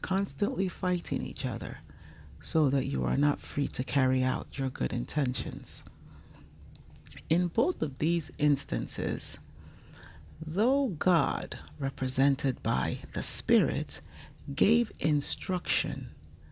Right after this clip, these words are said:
guidance, encouragement on what he wanted done, Satan,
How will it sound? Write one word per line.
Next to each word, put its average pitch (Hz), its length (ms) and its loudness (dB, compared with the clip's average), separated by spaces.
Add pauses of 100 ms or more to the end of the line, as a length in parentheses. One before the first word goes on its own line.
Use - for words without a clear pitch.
(280)
guidance, 160 840 2 (500)
encouragement 135 1080 0 (360)
on 135 300 2
what 147 240 2
he 131 220 2
wanted 151 640 2
done, 147 460 4 (1080)
Satan, - 720 2